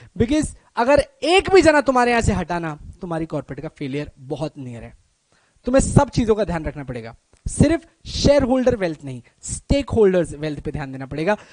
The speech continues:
हर कोई इंसान जो तुम्हारे साथ कोई भी तरीके का stake रखता है, वो सब stakeholders है, उनका कोई भी interest है, वो सब stakeholders है। आपने कहा, "सर, can you define stakeholders? Can you define? We know that who are stakeholders। Can you define stakeholders?"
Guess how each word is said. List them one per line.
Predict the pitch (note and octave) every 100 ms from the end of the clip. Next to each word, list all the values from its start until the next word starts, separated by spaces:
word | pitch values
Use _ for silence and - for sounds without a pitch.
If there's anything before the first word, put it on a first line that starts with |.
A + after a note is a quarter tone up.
| _ -
हर | - D4+
कोई | D#4+ D#4 C#4
इंसान | A#3 A3+ G#3
जो | G#3
तुम्हारे | A3 A3
साथ | A3+ B3+
कोई | - D#4
भी | E4
तरीके | D4 C4 B3
का | B3
stake | - A3
रखता | F3 D3+ -
है, | C3 - _ _ _ _ _ _
वो | D3
सब | D#3+ C#3+ G3+ G3+
stakeholders | - - - C3 A2+ A2
है, |
उनका | - G3 A#3
कोई | - C#4+
भी | D4
interest | C4 G3+ F3 F#3
है, |
वो | F3+
सब | - -
stakeholders | - B2+ A#2+ G#2+ A#2
है। | - - - -
आपने | A#3+ C4 D4+
कहा, | D4
"सर, | D4 C#4+ -
can | -
you | C#4+ D4+ G3+
define | F3+ - A3 C#4 C#4+
stakeholders? | - C#4+ C4+ C4+ C4 F3+ - - _ _ _ _
Can | B3+
you | C#4+ C4+
define? | A#3+ A3
We | G3+ D4+
know | E4+
that | E4+
who | A#3+ C#4 C4+
are | -
stakeholders। | G3 D#3+ C3 A#2+ - _ _ C#4
Can | D4+
you | C4+ F3+
define | - B3+ D4 C4+ -
stakeholders?" | C#4 - C4 E3+ - -